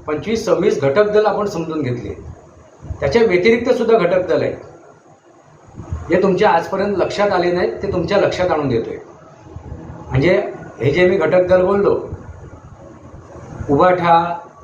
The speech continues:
राष्ट्रवा-, शरद पवार राष्ट्रवादी, अखिलेश यादव, महबूबा मुफ्ती, उमर अब्दुल्ला, ए रा-, ए राजा, हे जे घटक दल आहे, आम आदमी पार्टी,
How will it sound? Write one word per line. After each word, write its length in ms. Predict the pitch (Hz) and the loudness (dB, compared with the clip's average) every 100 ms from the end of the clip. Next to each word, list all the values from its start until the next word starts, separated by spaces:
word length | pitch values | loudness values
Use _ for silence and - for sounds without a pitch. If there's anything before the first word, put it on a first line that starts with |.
| - - - | -18 -18 -10
राष्ट्रवा-, 840 | 151 151 - 185 180 180 170 160 147 | -4 -4 -2 2 4 4 4 2 0
शरद 300 | 135 170 180 | -2 0 2
पवार 220 | 180 180 | 2 2
राष्ट्रवादी, 840 | 180 156 185 180 175 170 170 165 - - - - 139 | 2 -2 0 2 2 2 0 0 -8 -16 -20 -16 -12
अखिलेश 440 | 135 185 196 - | -4 2 2 4
यादव, 360 | 170 170 170 165 | 2 4 2 2
महबूबा 460 | 147 160 180 180 | -2 0 2 2
मुफ्ती, 400 | 175 - 170 165 | 2 -2 -2 -2
उमर 340 | 160 151 180 175 | 0 0 0 0
अब्दुल्ला, 680 | 175 165 165 165 165 165 - - - - - - - - - - - - - - - - - - - - - - | 0 0 2 2 0 -4 -12 -20 -20 -20 -20 -20 -20 -18 -18 -16 -18 -16 -16 -16 -18 -14 -12 -12 -12 -12 -10 0
ए 240 | 165 185 | 4 6
रा-, 580 | 180 170 156 156 151 - | 6 4 2 0 -4 -6
ए 260 | 160 180 185 | -2 2 2
राजा, 580 | 165 156 160 160 156 156 - - - - - - - - - - - - - - - - - - - - - - - - - | 2 0 0 -2 -6 -12 -18 -16 -16 -18 -20 -20 -20 -20 -18 -18 -18 -20 -20 -20 -20 -18 -16 -16 -14 -12 -10 -12 -16 -12 0
हे 120 | 151 | 2
जे 120 | 202 | 4
घटक 320 | 233 170 208 202 | 4 2 0 2
दल 120 | 202 | 2
आहे, 120 | 170 | 2
आम 300 | - 156 185 | 2 0 2
आदमी 260 | 180 180 180 | 0 0 2
पार्टी, 640 | 165 151 156 151 151 | 2 2 -2 -4 -4